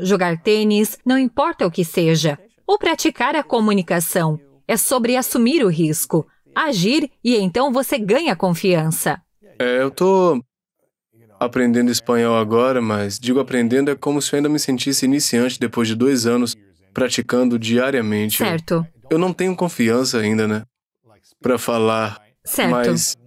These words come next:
Speaker 2: eu tenho mais confiança do que quando
Speaker 1: Exato.
Speaker 2: comecei. E vai levar tempo pra agir e praticar, né?
Speaker 1: Certo. A terceira coisa é agir, porque, novamente, isso vai solidificar ainda mais. A quarta é parar ou acabar com a autocrítica severa.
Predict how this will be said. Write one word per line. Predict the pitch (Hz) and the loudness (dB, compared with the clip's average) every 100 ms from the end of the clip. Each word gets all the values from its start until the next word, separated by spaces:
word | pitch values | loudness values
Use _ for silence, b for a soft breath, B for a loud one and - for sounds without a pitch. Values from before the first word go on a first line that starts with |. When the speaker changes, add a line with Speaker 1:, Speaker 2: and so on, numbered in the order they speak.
| - | -6
Speaker 2:
eu | 151 | -4
tenho | 175 160 | 0 2
mais | 139 170 | 2 0
confiança | - 170 139 131 143 160 - - | -4 -4 0 0 0 -2 -4 -4
do | 151 | -2
que | 160 | 0
quando | 226 196 | 0 0
Speaker 1:
Exato. | 202 | 0
Speaker 2:
comecei. | 269 220 127 107 110 _ - 113 | 0 0 0 -2 -4 _ -2 0
E | |
vai | 117 | 2
levar | 120 117 117 | 0 0 -2
tempo | 127 127 123 | -2 -2 -2
pra | 127 120 | 0 0
agir | 110 107 135 | -2 0 0
e | |
praticar, | 139 120 - - 117 | 0 -4 -2 -2 0
né? | 117 - | -2 -6
Speaker 1:
Certo. | - 214 165 165 170 165 156 _ _ _ _ - | -4 -2 -4 -4 -4 -6 _ _ _ _ _ -4
A | 254 | -2
terceira | 320 302 - 330 311 196 | 0 -2 0 -2 0 -2
coisa | - 233 254 208 214 | 0 0 0 0 0
é | 220 | 2
agir, | 311 233 208 196 175 _ - | 0 0 2 0 -2 _ -2
porque, | 403 - 294 | -2 0 0
novamente, | 233 320 214 170 214 269 - 165 165 | 2 2 0 0 0 0 -2 -4 -2
isso | 160 - 220 | -4 -2 0
vai | 220 | 0
solidificar | - 254 247 208 - 226 - 302 | 0 0 0 0 -2 -2 -2 0
ainda | 220 180 170 | 0 2 2
mais. | 170 156 156 160 - 170 160 | 0 0 -2 -6 -10 -12 -4
A | 254 | -4
quarta | - 233 285 302 - 180 156 _ - | -2 0 0 -2 -4 -4 -4 _ -4
é | 254 | -2
parar | 285 196 180 165 160 - | 0 0 2 0 -2 -4
ou | - 330 | 0 2
acabar | 302 233 175 175 247 | 0 -2 0 0 0
com | - 233 | -2 0
a | 208 | 2
autocrítica | 247 294 269 - 330 - - 202 | 2 -2 -4 0 -2 -2 -2 -4
severa. | 180 185 165 165 156 151 | 0 0 0 0 0 -2